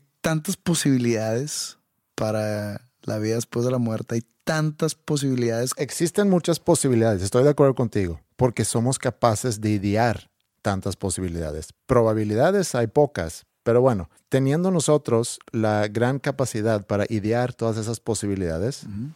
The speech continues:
Speaker 2: ¿por qué no piensas en algo más divertido que eso de que tu espíritu se va a ir a un ruso? O sea, si realmente tienes tú la total libertad,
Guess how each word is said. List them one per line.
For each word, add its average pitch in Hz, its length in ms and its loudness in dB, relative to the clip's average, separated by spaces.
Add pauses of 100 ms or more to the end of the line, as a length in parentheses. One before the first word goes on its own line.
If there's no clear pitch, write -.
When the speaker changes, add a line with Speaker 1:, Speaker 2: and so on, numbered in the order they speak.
(140)
Speaker 2:
¿por 110 260 0
qué 139 480 0 (160)
no 120 800 0 (100)
piensas 113 440 -2
en 120 120 -4
algo 113 720 0
más 95 400 -6
divertido 113 720 -4 (240)
que 95 220 -2
eso 120 280 -2
de 107 120 2
que - 120 -6
tu - 160 -4
espíritu 98 540 -4
se 95 120 -6
va 104 160 0
a 107 60 2
ir 104 240 0
a 104 160 0
un 101 420 -4
ruso? 110 420 -2
O 107 60 -16
sea, 110 220 -2 (140)
si 117 160 -4
realmente 156 680 0 (180)
tienes 131 460 -2
tú 104 260 0
la 101 160 -2
total 127 380 0
libertad, 113 560 0